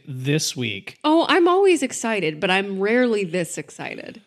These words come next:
Speaker 1: Okay, wow. Well, touche. The reason I am super excited is that we've been discussing stories the past few weeks pertaining in particular to medieval England, either stories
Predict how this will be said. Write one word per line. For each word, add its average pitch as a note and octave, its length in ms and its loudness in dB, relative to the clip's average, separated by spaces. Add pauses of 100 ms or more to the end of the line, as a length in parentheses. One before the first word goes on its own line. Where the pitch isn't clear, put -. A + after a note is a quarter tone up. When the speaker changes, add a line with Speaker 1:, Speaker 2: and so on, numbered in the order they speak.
(200)
Speaker 1:
Okay, A#3+ 400 2
wow. F#3+ 340 4
Well, E3+ 420 2
touche. A#3 400 2
The F3+ 1040 -2
reason C#4+ 520 4
I F#3+ 160 2
am G3 180 2
super E3 460 0
excited C3 680 0
is C3 160 -2
that C#3 180 -2
we've G3+ 380 -2
been E3+ 340 4
discussing D#3+ 640 0
stories D3 480 0
the - 80 -8
past C3 340 -4
few D#3 200 0
weeks B2+ 340 0 (360)
pertaining F3+ 600 2
in A#3 220 2
particular E3+ 720 0
to C3+ 420 0 (300)
medieval D3+ 500 2
England, C#3 540 0
either D#3 280 0
stories D#3 720 0